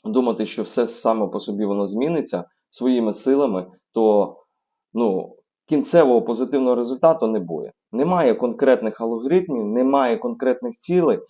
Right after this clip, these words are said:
і не буде позитивного результату. Задумайтесь про те, що я сьогодні сказав. Якщо потрібна моя допомога, пишіть мені в особисті або телефонуйте мені за номером, який я вказав в шапці профіля. І пам'ятайте, є конкретний алгоритм,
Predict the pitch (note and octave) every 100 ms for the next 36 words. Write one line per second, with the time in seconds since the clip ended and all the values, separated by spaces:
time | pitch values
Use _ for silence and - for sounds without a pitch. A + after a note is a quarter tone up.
0 | _ _ C3 C3 A#2+ D3 C#3 A2 A#2+ A2+
1 | A#2 C3+ B2 A#2 A2 G#2+ G#2+ F#2 F#2 D#2+
2 | - - _ _ _ - G#2 D#3+ E3 G#2
3 | F2+ F2+ - F#2+ - - - - A#2+ A2+
4 | G#2+ G#2+ G2+ G2 F#2 G2+ F2+ D2 - _
5 | A2+ C3+ F3+ C3+ C3 B2+ A#2+ A#2+ A#2+ A#2
6 | A#2+ D3+ F3+ D#3+ A#2+ - _ - C#3 C#3+
7 | A2+ A#2 A2+ G#2+ - C3 D3+ E3 - A#2
8 | - _ - A2 D#3+ D#3 - _ _ _
9 | _ B2+ B2+ B2 C3+ C#3+ A#2+ A2 A2 A2+
10 | G#2+ G#2 A2 C3 A#2+ G2+ G2 G2 C3 A2
11 | G#2+ G#2+ - G#2 G#2+ - _ _ - G#2+
12 | - G2 - G2 - E2+ D#2+ A#2+ A2+ C3+
13 | C3 C3 G#2 - - - _ _ G2 G#2
14 | C#3 A2+ G#2 A2+ A2 G#2+ G#2 G#2+ B2+ D3
15 | D3+